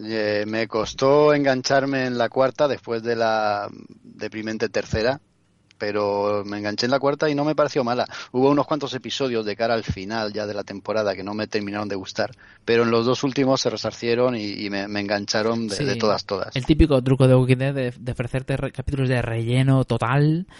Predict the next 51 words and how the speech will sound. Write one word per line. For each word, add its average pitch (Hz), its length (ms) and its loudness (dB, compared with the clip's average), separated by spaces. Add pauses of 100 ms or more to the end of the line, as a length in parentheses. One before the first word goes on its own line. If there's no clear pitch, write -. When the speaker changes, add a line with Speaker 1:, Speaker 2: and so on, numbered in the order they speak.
(160)
Speaker 2:
para 120 180 -2
luego 123 200 0
meterte 131 400 -2
ya 131 120 -2
en 127 80 -2
los 120 80 -6 (100)
capítulos 127 340 -4
finales 123 360 -4
con 123 200 -4
todo 123 160 0
lo 127 120 0
que 120 320 -4
deberían 127 340 -2
haber 131 140 -2
metido 127 320 -2
también 120 260 -4
en 117 60 -4
los 113 100 -6
demás 113 220 -8
episodios. - 600 -12
Al 107 80 -12
final 123 240 -6
acabas 135 280 -6
Speaker 1:
Sí. 139 80 -8
Speaker 2:
hasta 131 120 -8
los 117 160 -4
huevos. 110 280 -4 (240)
Yo, 139 160 0 (100)
yo 139 140 -2
me 175 80 -2
dejé 165 200 -2
la 113 140 -6
serie, 135 440 -2
¿eh? - 60 -6
y, 123 180 -4 (200)
y 127 40 -4
no, 131 180 0
no 151 100 -2
creo 147 160 -2
que 143 80 -2
la 123 100 0
retome. 113 440 -6 (320)
Speaker 1:
Qué 123 140 -4
duro 110 280 0
eres, 104 260 -2
Víctor. 104 360 -12 (220)
Speaker 2:
Sí, 170 120 -4
sí, 156 200 -2
sí, 127 280 -6
eh. - 100 -6
Speaker 1:
<laughs> - 80 -14